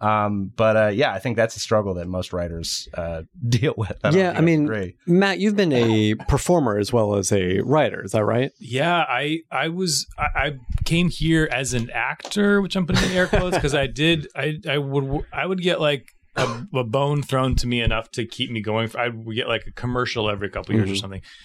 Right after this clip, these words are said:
Speaker 3: But so there was a decade of my life where I was mostly, like, drunk at the Abbey and, like,
Speaker 2: <laughs>
Speaker 3: working, like, personal assistant jobs. And, you know, I was sort of in that hamster wheel. And then, but through that, it was really through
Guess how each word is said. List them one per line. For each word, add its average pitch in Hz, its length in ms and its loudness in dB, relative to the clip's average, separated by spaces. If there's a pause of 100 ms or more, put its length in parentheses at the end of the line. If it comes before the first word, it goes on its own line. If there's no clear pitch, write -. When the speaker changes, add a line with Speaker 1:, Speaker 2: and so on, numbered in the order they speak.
(800)
Speaker 3:
But 135 200 -2
so 147 260 2
there 135 160 0
was 151 140 2
a 143 80 0
decade 151 400 0
of 139 60 0
my 123 100 2
life 127 260 0
where 123 80 2
I - 20 2
was 107 120 -2
mostly, 110 640 0
like, 101 300 -4 (1160)
drunk 110 440 -4
at 113 100 -4
the 110 140 -2
Abbey 101 640 -2
and, 98 320 -2
like, 107 180 2
Speaker 2:
<laughs> - 140 2
Speaker 3:
working, 156 500 0
like, 104 240 -2 (220)
personal 107 300 -2
assistant 107 360 -4
jobs. 98 420 -2
And, 101 240 -6
you 117 120 -4
know, 107 120 -2
I 104 100 0
was 104 300 -2
sort 101 160 -6
of 98 240 -10
in 101 220 -8
that 101 320 -2 (260)
hamster 139 300 -2
wheel. 151 240 2 (720)
And 131 180 -2
then, 127 280 -2
but 151 320 -2
through 151 240 2
that, 127 300 0 (140)
it 139 100 -2
was 135 140 2
really 180 120 6
through 156 160 -4